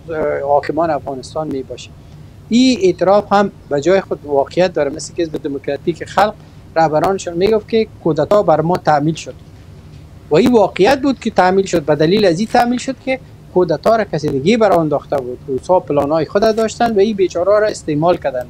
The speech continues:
رهبران طالبا هم استعمال شد. ولی ان-، در انتخابی که طالب میان رابطه استراتژیک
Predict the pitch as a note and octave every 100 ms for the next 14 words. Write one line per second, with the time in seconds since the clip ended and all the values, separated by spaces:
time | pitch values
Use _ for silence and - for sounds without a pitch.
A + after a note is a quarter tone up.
0 | - D3 D3 D#3 F#3+ F#3 - C#3+ D3 G3
1 | G3+ G#3 - D3 D3 F3+ - D3+ _ _
2 | _ _ E3 C4+ D#4+ C4+ - G3+ _ -
3 | D#3+ D#3 D#3 D#3 - B3 A#3 G3+ E3+ -
4 | D#3 F#3 D#3+ D#3 F3+ F#3+ E3+ D#3 _ _
5 | _ D#3+ D3+ C#3+ - G#3+ F#3 - D3+ C#3
6 | D3+ C3+ G#3+